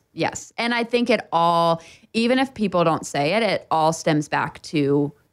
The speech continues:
body image, them feeling like, "Oh, well, I have the optimal body. Here's what you can eat to, to look like me." Or that's also how people are perceiving it. 'Cause why would you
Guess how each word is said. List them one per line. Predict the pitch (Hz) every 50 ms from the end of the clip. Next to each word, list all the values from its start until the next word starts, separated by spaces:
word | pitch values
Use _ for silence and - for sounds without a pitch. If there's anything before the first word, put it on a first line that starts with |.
| _ _
body | - 160 147 147 147 151 147
image, | 147 147 151 147 147 143 143 139 - - - - _ _ _ _ _ _ -
them | 156 165 170 165 160
feeling | - 165 156 151 151 151
like, | 143 135 143 147 - - _ _ _ _ - -
"Oh, | 180 170
well, | 165 151
I | 113 156
have | 165 160 151 -
the | -
optimal | - - 156 - - - 160 147
body. | - 147 147 143 143 147
Here's | 147 - 160 156 147 143 -
what | - 135 123
you | 147 147
can | - 165 139 -
eat | 147 147 143 - _ - -
to, | 147 139 135 - - - -
to | - - 156
look | 143 135 135 - -
like | 139 139 139 - -
me." | 147 147 147 147 151 151 - - - _ _ -
Or | 269 302 277 233 208
that's | 180 196 196 185 -
also | 165 165 170 - 170
how | - 175 156
people | - 175 160 156 165
are | 143 135
perceiving | - - 156 - - 262 349 247 143 135
it. | 98 98 - -
'Cause | - 226 214
why | 208 240 240 240 269
would | 285 285 285 220 -
you | 233 220 214 202 196 196 196 190